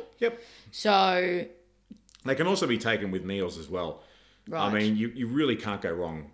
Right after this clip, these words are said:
Speaker 1: with this stuff. Um, I know for me, I've taken them for a while when I've woken up and just before I've gone to bed, I feel fantastic.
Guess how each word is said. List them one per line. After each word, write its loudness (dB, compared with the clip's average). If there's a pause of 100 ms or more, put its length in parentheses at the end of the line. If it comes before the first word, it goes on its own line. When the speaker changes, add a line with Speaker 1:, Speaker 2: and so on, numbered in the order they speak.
Speaker 1:
with -8
this -8
stuff. -8 (540)
Um, 0
I 2
know 0
for -8
me, -4
I've 0
taken -2
them -4
for -6
a 0
while 0 (160)
when -2
I've -2
woken -2
up -2
and -6
just -6
before -4
I've -2
gone -2
to -4
bed, 0 (140)
I -10
feel -6
fantastic. -10